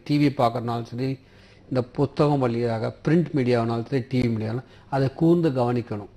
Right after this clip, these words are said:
"இதெல்லாம் நமக்கு வராதுப்பா, இது அப்புறம் வர்றப்ப பார்த்துக்கலாம்" அப்படின்னு. அடுத்தது என்னன்னு சொன்னீங்கன்னா, ஒரு computer வாங்குறோம், ஒரு மிஷின் வாங்குறோம், ஏ எம் சி போடுறோம், ஆனுவல் maintenance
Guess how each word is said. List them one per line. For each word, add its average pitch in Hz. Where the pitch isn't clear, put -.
"இதெல்லாம் 113
நமக்கு 170
வராதுப்பா, 160
இது -
அப்புறம் 147
வர்றப்ப 143
பார்த்துக்கலாம்" 123
அப்படின்னு. 101
அடுத்தது 143
என்னன்னு 123
சொன்னீங்கன்னா, 113
ஒரு 123
computer 143
வாங்குறோம், 131
ஒரு 127
மிஷின் 117
வாங்குறோம், 120
ஏ 156
எம் 156
சி 143
போடுறோம், 113
ஆனுவல் 143
maintenance 120